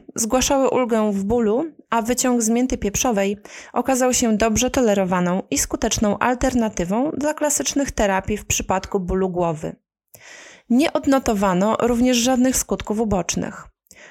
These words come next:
Skuteczne również okazało się stosowanie olejku eterycznego z mięty pieprzowej w połączeniu z olejkiem eterycznym z eukaliptusa i etanolem.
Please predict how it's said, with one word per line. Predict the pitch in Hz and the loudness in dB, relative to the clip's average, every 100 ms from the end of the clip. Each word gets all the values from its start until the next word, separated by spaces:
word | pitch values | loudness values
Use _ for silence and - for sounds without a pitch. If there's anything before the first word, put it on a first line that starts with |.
| _ | _
Skuteczne | - - 254 330 - 285 | -4 -2 0 0 2 2
również | 240 202 202 220 | 2 2 0 -2
okazało | - 220 220 202 233 240 | -2 -2 0 2 2 2
się | 240 214 | 2 0
stosowanie | 208 - 269 277 208 185 185 - | -2 -2 0 2 2 2 2 2
olejku | 196 220 226 208 | 2 0 0 -2
eterycznego | 202 202 190 - 208 196 | 0 -2 -2 -2 0 0
z | 185 | 0
mięty | 226 269 254 | 2 2 0
pieprzowej | - 185 - 170 202 269 - - - - - | -4 -4 -2 -2 -4 -6 -10 -20 -20 -20 -18
w | - | -2
połączeniu | 330 330 320 - 226 214 | 2 4 2 2 2 2
z | 226 - | 0 0
olejkiem | 220 202 202 214 202 | 2 2 2 0 0
eterycznym | 202 190 185 - 208 196 202 | 0 -2 -2 0 0 2 0
z | - | 0
eukaliptusa | - 247 240 185 - 190 190 208 196 | -2 0 -2 -4 -4 -2 -2 -2 -2
i | - - | -4 -4
etanolem. | 190 196 185 156 147 151 156 | -2 0 0 0 0 -2 -6